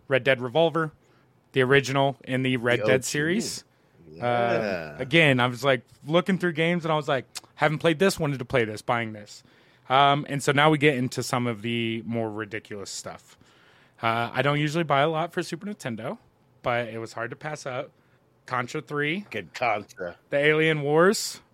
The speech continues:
Speaker 2: Woo!
Speaker 1: Um, forty dollar game. And like I said, I was one of those, when I saw it, I was like, <laughs> "I'll take that one." You know, something I do not own.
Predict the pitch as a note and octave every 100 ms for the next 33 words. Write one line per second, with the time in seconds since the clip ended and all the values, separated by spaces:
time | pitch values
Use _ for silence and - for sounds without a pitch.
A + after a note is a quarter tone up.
0 | - C4 E4 C3 B2 A2 - _ _ _
1 | _ - F#3+ F#3+ F3+ F3 D#3+ C#3+ D#3 G#3
2 | - _ - C#3 C#3 D3+ - C#3 C3+ C3+
3 | B2+ C3 C3 C3+ C3 B2 A#2+ - C3+ C#3+
4 | C3+ A#2+ A2 G#2+ - - G#2 - - C3+
5 | D3 B2 D#3+ A#2 C#3 G#2+ A2 B2 - -
6 | - _ - C3+ B2+ A#2+ - C3+ B2 _
7 | - C#3+ E3+ D3+ D3+ D3+ D#3+ D#3 - D#3+
8 | C#3+ A2